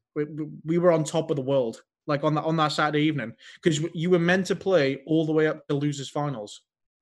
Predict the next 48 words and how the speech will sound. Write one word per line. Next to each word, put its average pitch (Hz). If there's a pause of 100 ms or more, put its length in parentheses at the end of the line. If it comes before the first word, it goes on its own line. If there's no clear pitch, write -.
(500)
And 143
after 185
that 185
map 175
one, 156
and 139
then 143
we 139
beat 151
Rise 147
in 147
that 135
series, 139
I -
was 123
like, 120
"There, 127 (140)
there's 120 (360)
literally 123
no 127
way 117
we 110
lose. 107 (400)
Literally 151
no 143
way 139
we 131
lose. 131
I 143
don't 139
care 131
who 131
you 131
put 135
in 131
front 131
of 135
us 131
right 135
now, 135
we'll 131
beat 127
them." 135 (760)
And 156
then 165
we 165
played 156
Fab, 170